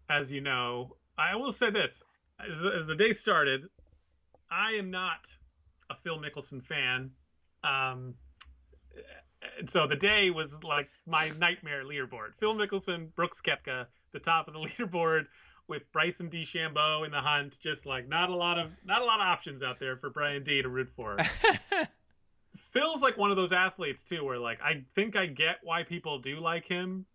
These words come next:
Speaker 1: You know, like, I think I get it. But I just, it's just not <laughs> for me.
Speaker 2: Well, I, so I was, I, I actually wanted to ask you, like, what's the profile of a Phil fan?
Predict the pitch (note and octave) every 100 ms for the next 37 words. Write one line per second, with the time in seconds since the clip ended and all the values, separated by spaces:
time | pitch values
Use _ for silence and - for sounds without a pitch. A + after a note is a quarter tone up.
0 | _ - F#3 F#3 F3 C#3+ D3 G3+ C4+ C3+
1 | A#2+ A#2 G#2+ G#2+ - _ _ _ _ _
2 | _ - C#3+ B2+ C3 A#2 - D3 - D3
3 | - - - C3 - E3+ - - - A#3
4 | - C4 C#4 G3+ A3 A#3 C#4+ C4+ - C4
5 | F#4+ G4 A#3+ A#3+ B3 C#4 A3 C#4 D#4+ -
6 | C#4+ A#3 A3 G#3+ - - F3 F3 - D3
7 | C3 B2+ C#3 F#3+ D4+ - - F#4 - E3+
8 | E3+ D3 D3 B2+ G#2+ G2+ A#2+ A2 A2+ -
9 | C3 A#2 - D2+ -